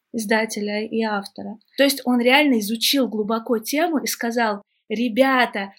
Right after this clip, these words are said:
например, смайликов не было, в принципе, в книгах, да, тут они появились, и ставить ли после них точку, да?" И он сказал: "Ребята, смайлик — это знак, потому что вопросительный знак, восклицательный знак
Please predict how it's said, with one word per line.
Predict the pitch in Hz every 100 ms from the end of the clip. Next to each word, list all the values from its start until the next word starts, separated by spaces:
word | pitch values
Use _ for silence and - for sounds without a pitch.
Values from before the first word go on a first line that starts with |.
| -
например, | 208 269 269 254 - -
смайликов | - - 330 277 269 226
не | 254 285
было, | 240 214
в | 208
принципе, | 240 240 226 - 208
в | 202
книгах, | - 226 214 202 190
да, | 220 269
тут | 262 262
они | 262
появились, | 269 277 294 302 339 220 220 - -
и | -
ставить | 294 311 277
ли |
после | 277 277 269 254
них | 254 262
точку, | - 285 233 - - 196
да?" | 220 294 _ _ -
И |
он | 240 277
сказал: | 277 285 294 247
"Ребята, | 233 247 277 294 254 214
смайлик — | - 262 262 202 202
это | 214 208
знак, | 208 240 403 554 -
потому | 240 247 262
что | -
вопросительный | 220 233 233 - 381 254
знак, | 240 226 220
восклицательный | 220 - 226 311 339 254 233
знак | 214